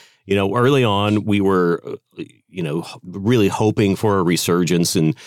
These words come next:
and just feeling like, you know, when everybody's back and healthy. But there, y-, there are just so many things that have happened, so many, uh, obviously things you can't expect. And especially coming off a championship season, you have high expectations. And you have to wonder what,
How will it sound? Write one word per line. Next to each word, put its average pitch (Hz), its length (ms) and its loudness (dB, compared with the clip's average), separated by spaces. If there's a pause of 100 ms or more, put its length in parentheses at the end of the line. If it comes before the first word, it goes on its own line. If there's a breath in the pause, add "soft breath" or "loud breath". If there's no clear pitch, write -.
(180 loud breath)
and 85 180 -2
just - 180 -4
feeling 90 340 0
like, 80 220 -2
you 87 80 0
know, 80 120 2
when 78 180 0
everybody's 82 460 -2
back 80 260 -2
and 73 100 -2
healthy. 95 360 -2
But 82 180 -2 (360 loud breath)
there, 123 140 -2
y-, 117 240 -4
there 120 160 -2
are 131 40 0
just 127 280 -2
so 160 220 0
many 156 220 2
things 127 280 0
that 104 100 0
have 98 100 -2
happened, 95 440 -2
so - 160 0
many, 113 360 2 (400 loud breath)
uh, 87 420 -2
obviously 101 480 0
things 95 300 0
you 90 80 -2
can't 92 260 -2
expect. 90 580 -4
And 107 140 0
especially 120 540 0
coming 107 260 -2
off 87 160 -2
a 92 60 0
championship 90 640 -2
season, 85 400 0
you 82 100 2
have 82 160 -2
high 87 240 -2
expectations. 80 880 -2 (400 loud breath)
And 120 220 0
you 123 120 0
have 135 240 -2
to 147 100 0
wonder 110 480 2
what, 101 340 0